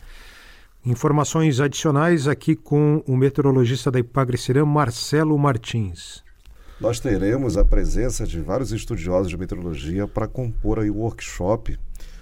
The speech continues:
Speaker 2: sobre o El Niño e seus impactos sobre o sul do Brasil.
Speaker 1: Vai ser na Defesa Civil?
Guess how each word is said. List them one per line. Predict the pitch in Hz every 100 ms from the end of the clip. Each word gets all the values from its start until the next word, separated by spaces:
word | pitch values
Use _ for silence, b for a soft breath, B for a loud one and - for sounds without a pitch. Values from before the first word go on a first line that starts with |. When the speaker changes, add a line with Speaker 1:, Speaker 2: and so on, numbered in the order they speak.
| b
Speaker 2:
sobre | - 110 98 117
o | 120 120
El | 135 143
Niño | 110 135 160 165
e |
seus | - 151 127
impactos | 139 - 107 104 - 107
sobre | - 101 98
o | 107
sul | - 101
do | 95
Brasil. | 113 104 76 71 62 - b b b b b b -
Speaker 1:
Vai | 110
ser | -
na | 127
Defesa | 120 123 139 123
Civil? | 120 120 123 107